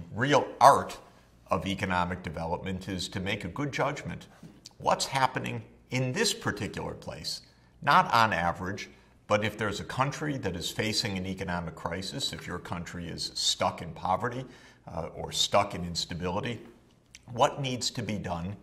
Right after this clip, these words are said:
here and now? How do we make a diagnosis? Well, I, I was lucky, uh, in, in, uh, my own work in thinking about this because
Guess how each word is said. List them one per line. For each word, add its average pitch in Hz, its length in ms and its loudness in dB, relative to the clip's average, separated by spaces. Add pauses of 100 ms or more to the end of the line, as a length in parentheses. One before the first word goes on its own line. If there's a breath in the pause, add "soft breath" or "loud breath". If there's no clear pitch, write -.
(140)
here 90 540 -4 (480)
and 110 180 -4
now? 143 380 0 (440 soft breath)
How - 300 8
do 143 80 -2
we 120 200 -2
make 95 540 -2 (520)
a 98 60 4
diagnosis? 90 1000 0 (1160 soft breath)
Well, 120 180 12
I, 127 120 10 (160)
I 135 80 12
was 151 220 6
lucky, 104 440 8
uh, 87 140 0
in, 95 640 -2
in, 92 320 0
uh, 90 300 0
my 101 240 6
own 110 480 4
work 90 360 -2
in 87 120 -4
thinking 92 360 -6
about 90 340 0
this 101 200 -2
because 95 400 -4